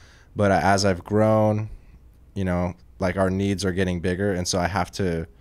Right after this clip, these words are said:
push aside my own fears and insecurities and then grow to service that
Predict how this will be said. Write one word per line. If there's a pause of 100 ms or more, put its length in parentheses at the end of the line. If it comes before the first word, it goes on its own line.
(760)
push
aside
my
own
fears
and
insecurities
and
then
grow (380)
to
service
that